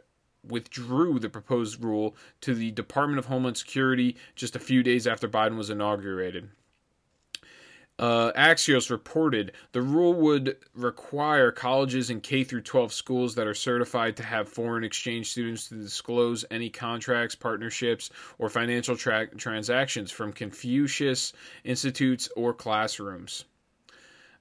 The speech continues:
Uh, a report from the Senate from the Senate's Permanent Select Committee on Investigations found that nearly seventy percent of schools receiving more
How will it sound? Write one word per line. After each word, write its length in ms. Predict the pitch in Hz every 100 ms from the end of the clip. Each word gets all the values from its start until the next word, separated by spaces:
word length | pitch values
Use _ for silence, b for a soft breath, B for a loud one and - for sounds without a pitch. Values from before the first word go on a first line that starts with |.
| b
Uh, 220 | 110 113 -
a 140 | 120
report 500 | 120 117 - 170 175
from 260 | - 143 120
the 100 | 110
Senate 580 | - 135 139 160 156 _ _ _ _ -
from 140 | - 117
the 60 |
Senate's 400 | 104 143 151 160
Permanent 560 | - 147 139 143 139 104
Select 400 | - 120 120 -
Committee 480 | - 120 117 120 117
on 200 | 110 110
Investigations 800 | 104 113 123 113 117 110 113 -
found 340 | 120 120 117
that 180 | 104 90
nearly 420 | 113 123 127 113
seventy 400 | - 131 135 196
percent 340 | 185 160 175 139
of 100 | -
schools 420 | - 139 143 117
receiving 640 | 104 - 131 127 117 104
more 500 | 104 123 143 156 156